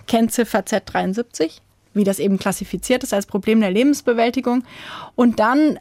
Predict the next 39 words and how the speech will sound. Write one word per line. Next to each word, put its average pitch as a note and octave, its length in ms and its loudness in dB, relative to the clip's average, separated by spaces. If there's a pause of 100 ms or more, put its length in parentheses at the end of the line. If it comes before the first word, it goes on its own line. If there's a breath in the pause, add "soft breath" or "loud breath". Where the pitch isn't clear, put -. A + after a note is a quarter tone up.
(140)
haben B3 520 2
die A3+ 220 0
Ärztekammern A#3 680 0
interveniert A3+ 920 2
und G#3 320 -2
da G3+ 160 -2
wurde G#3+ 140 0
gesagt, G3+ 360 -4
das - 120 -10
ist A3+ 200 -6
keine G#3+ 200 0
Krankheit, A3+ 520 -4
man G#3+ 160 2
muss B3+ 300 2
aufhören, A#3 560 0 (240 loud breath)
so A3 140 0
viel G#3+ 260 2
Burnout B3+ 380 2
zu B3+ 160 -2
diagnostizieren. A3+ 720 0
Es G#3+ 140 -4
handelt A#3 240 0
sich A3+ 160 -4
dabei G3 260 0
in G3+ 80 0
der G3+ 120 2
Regel G#3 200 0
um F#3+ 80 2
Depressionen B3 640 0
und G3 120 2
die A3 60 4
müssen A#3 240 2
auch F#3 160 -4
wie A3+ 60 2
Depressionen A3 520 0
behandelt A3 440 -2
werden, G3 200 -2
das G3+ 140 -8
heißt G3 220 -4